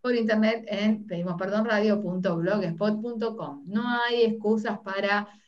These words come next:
saber todas las bandas que están participando y que han participado y que aún así van a seguir sonando, eh, sean semifinalistas o no. Bueno, a ustedes los felicito por ser semifinalistas nuevamente.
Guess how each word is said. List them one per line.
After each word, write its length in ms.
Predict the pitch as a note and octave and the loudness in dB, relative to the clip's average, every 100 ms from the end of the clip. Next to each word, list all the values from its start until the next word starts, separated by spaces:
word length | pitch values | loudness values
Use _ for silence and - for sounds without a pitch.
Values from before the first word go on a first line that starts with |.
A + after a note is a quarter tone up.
| _ _ | _ _
saber 480 | F3+ F#3+ A3 G#3+ - - | 2 6 6 4 -4 2
todas 280 | C4 A#3 | 2 4
las 100 | G#3 | 0
bandas 320 | F#3+ G#3 G#3 - | 0 0 0 0
que 100 | E3+ | -6
están 420 | E3 F3+ F#3+ F#3 _ _ - _ | -4 -4 -4 -8 _ _ -20 _
participando 640 | G#3+ G#3+ F#3+ F#3+ G#3+ C#4 A#3 | 0 0 0 -2 -2 0 0
y 60 | |
que 60 | C#4+ | 0
han 100 | D4+ | 2
participado 760 | C4+ G3+ G3+ A3 D4 G3 E3+ | 2 0 2 4 6 4 2
y 80 | D#3+ | 0
que 80 | F#3 | 0
aún 180 | A3+ A#3+ | 0 0
así 220 | G#3+ C4 | 0 -2
van 160 | B3+ | -2
a 80 | G3 | -2
seguir 300 | F#3 G#3+ A3+ | 0 2 2
sonando, 720 | - G3+ G#3+ A3+ A3 B3+ - - _ _ _ - | -2 0 2 6 6 4 -2 -10 _ _ _ -8
eh, 260 | E3 D#3+ D#3 - | -2 -2 -2 -2
sean 320 | G#3 G3+ - | 0 0 -4
semifinalistas 840 | G#3 G3+ F#3+ F#3 F#3+ G3+ G#3 G3 | -4 -2 -2 -4 -4 -4 -4 -4
o 100 | E3+ | -6
no. 340 | F3+ A#3 C#4 - | -2 -2 -2 -2
Bueno, 200 | E3+ D#3 | -2 -2
a 20 | |
ustedes 160 | - F#3+ | -2 0
los 40 | |
felicito 320 | E3 E3 E3+ - | 0 0 -2 -4
por 100 | E3 | -8
ser 140 | F3 | -8
semifinalistas 640 | F3+ E3 E3 D#3+ F#3 F#3 D#3+ | -6 -6 -4 -4 -6 -10 -8
nuevamente. 720 | D#3+ D#3 E3 A3+ B3 C4+ C#4+ | -8 -8 -2 0 4 4 4